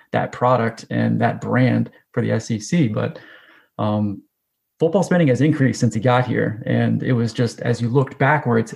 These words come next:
I wanted to know, what did it look like before Whit Babcock? So you can get, like, a full trend of what the actual story is. Um, and it was one where, uh, the, the data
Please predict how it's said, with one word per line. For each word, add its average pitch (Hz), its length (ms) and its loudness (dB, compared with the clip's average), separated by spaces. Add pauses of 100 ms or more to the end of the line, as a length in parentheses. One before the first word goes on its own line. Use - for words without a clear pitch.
(120)
I 139 80 4
wanted 127 300 2
to 113 100 -6
know, 113 340 0 (340)
what 143 100 2
did 147 120 2
it 143 60 4
look 135 200 2
like 123 140 2
before 120 440 2
Whit 110 240 -4
Babcock? 110 340 -4
So 131 100 -4
you 120 60 0
can 127 80 4
get, 123 120 0
like, 117 120 -2
a 113 60 -6
full 135 540 0
trend 120 460 2
of 113 260 -4
what 123 260 -2
the 117 100 -4
actual 117 480 -4
story 135 500 0
is. - 200 -8 (680)
Um, 110 420 -2 (120)
and 117 420 -4
it 147 100 -2
was 131 140 0
one 156 180 0
where, 139 460 -2 (160)
uh, - 140 -12
the, 127 420 -4
the 113 140 -2
data 143 580 2